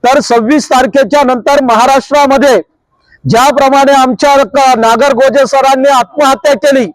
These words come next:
तसं आमच्या अंशतः अनुदानित बांधवावर आत्महत्या करण्याशिवाय, आत्मदहन करण्याशिवाय पर्याय राहणार नाही. अशा प्रकारचा इशारा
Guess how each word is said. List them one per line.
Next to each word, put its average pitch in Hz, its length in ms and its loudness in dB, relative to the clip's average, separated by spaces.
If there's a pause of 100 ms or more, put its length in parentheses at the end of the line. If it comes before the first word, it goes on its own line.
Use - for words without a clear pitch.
(600)
तसं 247 220 0
आमच्या 269 880 0
अंशतः 269 460 0
अनुदानित 269 440 0
बांधवावर 277 800 0 (460)
आत्महत्या 277 640 0
करण्याशिवाय, 277 720 0
आत्मदहन 277 600 0
करण्याशिवाय 269 600 0
पर्याय 269 420 0
राहणार 262 400 0
नाही. 277 280 0 (440)
अशा 262 360 0
प्रकारचा 269 600 0
इशारा 262 580 0